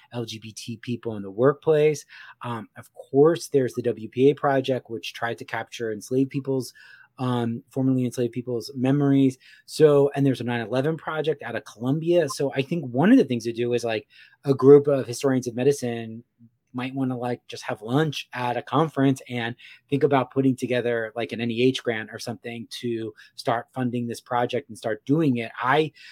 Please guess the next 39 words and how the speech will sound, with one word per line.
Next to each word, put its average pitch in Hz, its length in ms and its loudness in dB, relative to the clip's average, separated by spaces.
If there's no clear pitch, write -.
when 139 180 2
I 139 180 4
was 151 180 0
teaching, 127 800 -4
um, 123 220 -6
I 120 80 -4
can 123 140 -10
give 117 140 2
you 127 100 4
an 113 80 0
example. 120 680 -2
Um, 117 300 -8
I'm 131 120 2
old 139 140 6
enough 135 220 2
to - 80 -10
say 131 220 2
that, 117 340 -2
um, 113 500 -10
I 127 80 -4
taught 135 340 0
before 127 320 -4
the 120 160 -2
age 120 160 0
of 117 140 -10
Trump 156 480 0
when 123 100 0
nine 120 220 -2
eleven 117 400 -4
still 131 300 -4
was 120 120 -6
a 120 60 -6
big 117 200 -6
deal 117 220 -4
in 117 60 -10
my 113 100 -8
students' 113 460 -12
imagination. 117 720 -4
And 113 140 -2